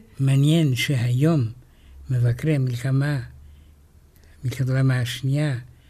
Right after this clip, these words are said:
חושבים שהעניין האנטישמי פיזר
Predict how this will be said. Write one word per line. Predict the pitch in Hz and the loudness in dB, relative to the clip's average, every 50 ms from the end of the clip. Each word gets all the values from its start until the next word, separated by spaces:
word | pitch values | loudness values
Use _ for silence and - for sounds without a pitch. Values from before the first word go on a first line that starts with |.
| - - - - - - | -20 -20 -20 -20 -12 -8
חושבים | 123 117 110 127 135 143 156 156 143 131 | -6 -4 -2 0 2 4 4 4 4 2
שהעניין | 117 - - 127 127 123 135 139 147 147 | -2 -2 -4 -2 -2 0 0 2 2 2
האנטישמי | 143 135 131 - 131 117 - - 156 151 151 151 156 147 147 - - - - - - - | 2 0 -2 -2 -4 -6 -2 0 2 4 4 4 2 2 0 -4 -16 -20 -20 -20 -10 -4
פיזר | - 143 139 139 143 156 180 190 175 156 | -2 0 2 2 4 4 4 4 4 2